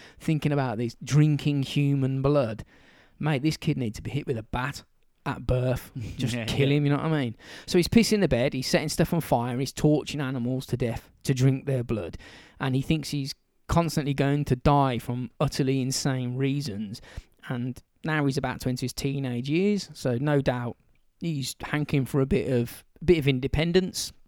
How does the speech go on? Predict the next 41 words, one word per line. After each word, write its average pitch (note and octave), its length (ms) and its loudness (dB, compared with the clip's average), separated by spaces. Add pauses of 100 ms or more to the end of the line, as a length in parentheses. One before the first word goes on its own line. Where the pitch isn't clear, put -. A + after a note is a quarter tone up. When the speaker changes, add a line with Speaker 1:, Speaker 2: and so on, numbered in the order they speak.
Speaker 2:
Mm-hmm. B2+ 300 -4 (1040)
Speaker 1:
About F#3 260 2
now, A#2 300 -2
I'd C3 220 -8
be C3+ 220 -2 (360)
trying E3 240 2
to C#3 80 0 (120)
call C#3 220 6
the C#3 120 2
authorities C#3+ 560 4
if C#3+ 120 2
I C3 100 4
was, C3+ 260 2 (160)
Speaker 2:
Yeah, A#2+ 100 -4
yeah. G#2+ 240 -6
Speaker 1:
you C#3+ 80 -2
know, B2 100 2
anybody C3+ 460 0
observing C3 540 2
this. - 260 -12 (160)
So - 140 -2
true A3+ 340 8
crime F3 440 2
podcast A#2 340 -2
fans A2 260 -4
will A#2+ 320 2
be B2+ 120 0
familiar C3+ 380 0
with, C3 280 0
um, A2 340 -4 (100)
the D3 160 -6
McDonald D3 720 2 (720)
triad, - 520 -2
which C#3+ 200 -2
is E3 140 -4
a A#2 40 -6
set - 220 0
of - 80 -6
three F3 460 0
traits D#3 760 -2
that B2 200 -4